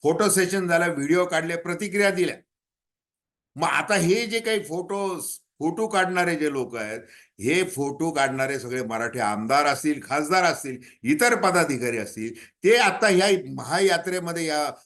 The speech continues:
गरजवंत मराठ्यांच्या महायात्रेमध्ये कुठे दिसतात आहे?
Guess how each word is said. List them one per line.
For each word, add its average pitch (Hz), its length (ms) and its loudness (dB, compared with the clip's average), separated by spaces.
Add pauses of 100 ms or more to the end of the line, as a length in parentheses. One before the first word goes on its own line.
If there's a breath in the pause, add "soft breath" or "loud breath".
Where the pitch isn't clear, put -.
(140)
गरजवंत 156 480 -2 (400)
मराठ्यांच्या 139 520 -4
महायात्रेमध्ये 160 680 0
कुठे 202 260 4
दिसतात 226 320 2
आहे? 202 140 -4